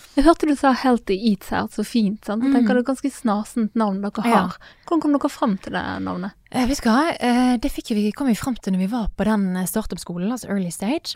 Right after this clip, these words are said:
Speaker 1: Mm.
Speaker 2: Eh, vi hadde vel en sånn her brainstorming, og så skulle vi ha en sånn her pitchekonkurranse der. Så det var ganske dårlig tid, sant?
Speaker 1: Mm.
Speaker 2: Så da bare slengte vi opp masse navn, og så prøvde vi hva som hørtes mest <laughs> catchy ut.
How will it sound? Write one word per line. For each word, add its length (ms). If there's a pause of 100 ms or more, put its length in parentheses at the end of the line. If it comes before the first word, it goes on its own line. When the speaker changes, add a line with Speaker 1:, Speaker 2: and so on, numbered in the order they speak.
(140)
Speaker 1:
Mm. 240 (400)
Speaker 2:
Eh, 220
vi 80
hadde 320
vel 120
en 60
sånn 140
her 80
brainstorming, 800
og 80
så 80
skulle 140 (100)
vi 60
ha 80
en 60
sånn 120
her 80
pitchekonkurranse 840
der. 200 (280)
Så 80
det 80
var 80
ganske 340
dårlig 460
tid, 320
sant? 280 (140)
Speaker 1:
Mm. 220
Speaker 2:
Så 60
da 60
bare 140
slengte 500
vi 60
opp 160
masse 260
navn, 400
og 80
så 160
prøvde 320
vi 100
hva 220
som 120
hørtes 100
mest 640
<laughs> 0
catchy 500
ut. 180